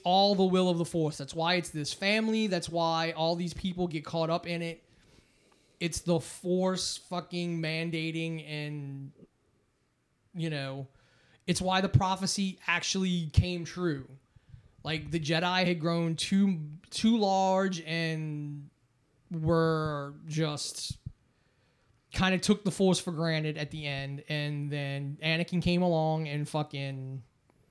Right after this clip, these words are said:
you know, they, they didn't, they were so arrogant, they didn't realize that bringing balance to the Force meant they could the, themselves be wiped out.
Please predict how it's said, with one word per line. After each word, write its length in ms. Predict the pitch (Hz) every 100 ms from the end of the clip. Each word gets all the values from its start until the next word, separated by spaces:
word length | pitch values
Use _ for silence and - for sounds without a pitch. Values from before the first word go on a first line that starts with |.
| _ _ _ _ _ _ _ _ _ _ _ _ _ _ _ _ -
you 140 | 175
know, 220 | 160 156
they, 240 | 156 175 170
they 240 | 170 190
didn't, 360 | 220 202 202 180
they 100 | 208
were 140 | 226
so 200 | - 220
arrogant, 440 | 185 190 185 185
they 120 | 165 185
didn't 220 | 202 180
realize 540 | 180 180 165 160 151
that 180 | 156 156
bringing 340 | 170 180 180
balance 460 | 160 151 160 175 -
to 80 | 160
the 80 | 160
Force 460 | - 165 170 165 170
meant 640 | 160 160 156 151 - - _ _ _ _ _ _ -
they 280 | 151 175
could 420 | 175 - 185 156 147
the, 200 | 175 175
themselves 720 | 151 165 175 160 170 160 156
be 140 | 143 156
wiped 320 | 143 139 139
out. 140 | 135